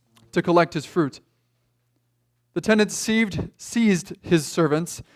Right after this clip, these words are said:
They beat one, killed another, and stoned a third.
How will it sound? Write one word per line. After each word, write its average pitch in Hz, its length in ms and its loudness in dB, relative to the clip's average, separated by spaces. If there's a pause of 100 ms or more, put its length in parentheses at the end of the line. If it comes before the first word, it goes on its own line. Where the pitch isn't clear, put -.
(380)
They 180 140 8
beat 202 260 0
one, 156 300 2
killed 226 320 8
another, 160 340 4
and 165 180 0
stoned 185 440 2
a 165 80 2
third. 147 500 -2